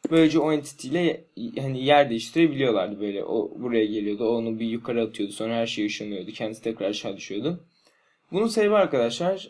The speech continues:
e, tek bir entity'nin bu olayları tek başına yapamayacak olmasıydı ve bu hala geçerli. Tek bir entity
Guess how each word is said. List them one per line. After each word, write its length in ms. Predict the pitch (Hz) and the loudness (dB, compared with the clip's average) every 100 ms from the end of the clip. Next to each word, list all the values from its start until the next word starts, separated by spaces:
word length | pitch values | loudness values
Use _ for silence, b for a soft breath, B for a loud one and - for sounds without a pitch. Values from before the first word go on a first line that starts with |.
| - | -8
e, 380 | 123 123 123 123 _ _ _ _ _ _ _ _ _ _ _ | -4 -4 -6 -10 _ _ _ _ _ _ _ _ _ _ _
tek 260 | - 214 190 | -2 0 6
bir 120 | 156 | 6
entity'nin 540 | 156 156 - 151 175 | 6 0 -6 -2 2
bu 100 | 175 | 4
olayları 440 | 160 135 139 160 196 | 6 4 2 -4 -4
tek 200 | 143 120 | -4 -2
başına 260 | 135 185 | -2 0
yapamayacak 520 | 160 160 139 113 107 117 | 0 0 -2 -4 -6 -6
olmasıydı 400 | 107 113 151 196 | -10 -6 -2 2
ve 160 | 202 | 0
bu 140 | 196 196 | 0 4
hala 260 | 185 170 | 4 4
geçerli. 420 | 175 147 - 107 | 2 0 0 -2
Tek 220 | 107 165 165 | 0 -2 0
bir 60 | |
entity 300 | 139 135 - | -4 -4 -6